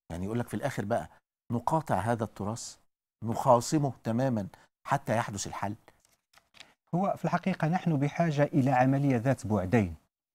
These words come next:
Speaker 1: مم.
Speaker 2: البعد الأول، آه، وهو بعد استراتيجي.
Speaker 1: آه.
Speaker 2: أن ننتقل إلى مقاربة تربوية مختلفة.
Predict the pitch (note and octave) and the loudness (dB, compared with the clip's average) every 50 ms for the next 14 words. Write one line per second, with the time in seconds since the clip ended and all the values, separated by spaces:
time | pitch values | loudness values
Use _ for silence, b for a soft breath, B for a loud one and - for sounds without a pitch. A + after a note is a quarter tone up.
0 | _ - B2 B2+ A#2 G2 F2 E2+ - _ _ _ _ _ _ - D#3 C#3 B2 A#2+ | _ -4 -2 0 0 0 -2 -4 -12 _ _ _ _ _ _ 4 6 6 6 6
1 | D#3+ A3 G#3 E3+ C#3+ A#2+ - E3 D3 C3+ - - F3 F3 E3+ D3 C3+ C3 C3+ D#3 | 4 2 2 2 0 2 4 4 4 4 6 4 4 4 4 4 4 4 4 2
2 | E3+ E3+ _ _ _ _ _ _ _ _ _ _ _ _ _ _ _ _ _ _ | 0 -6 _ _ _ _ _ _ _ _ _ _ _ _ _ _ _ _ _ _
3 | _ _ _ _ _ _ - - A#2+ A#2 A2+ A2+ A2 G#2+ B2+ C3 C#3+ D#3+ C#3+ D3 | _ _ _ _ _ _ -8 -6 -4 -4 -2 -2 -2 -2 2 4 6 6 8 8
4 | D#3 D3+ C#3 E3+ F3+ C3+ A#2+ - - - C#3+ D3 C3 - - G#2 F#2 - - - | 8 6 6 6 4 4 2 0 -2 0 2 2 2 2 0 -4 -4 -6 -10 -14
5 | - _ _ _ _ _ _ _ _ _ _ _ _ _ _ _ _ _ - - | -16 _ _ _ _ _ _ _ _ _ _ _ _ _ _ _ _ _ -12 -4
6 | - A2 G3+ E3 D#3+ D#3+ F3 G3+ G3+ - - G3+ F#3 - - F#3 F3+ F#3 G3 G3 | 2 6 8 8 8 8 8 6 6 6 6 4 4 4 2 0 0 2 0 -2
7 | F#3 - - D#3 D#3 D#3 D#3 D#3 D3+ D3+ D3 D3 C#3 - - E3 E3+ E3+ E3 D#3+ | -2 0 2 2 4 6 6 6 6 6 6 4 0 0 0 2 2 4 4 2
8 | D3+ C#3 D3 C#3+ - - D#3+ D3+ C#3+ B2+ C#3 C#3 C#3+ D3 D3+ C#3+ C3+ C3+ C3+ C#3+ | 2 2 2 0 2 2 2 2 4 2 2 2 2 0 0 0 0 -2 -2 -2
9 | D3 - - C3+ B2 - - - - C#3 A#2+ G#2 F#2+ E2+ - - | -4 -2 2 2 2 2 0 -2 0 0 0 0 -2 -6 -10 -18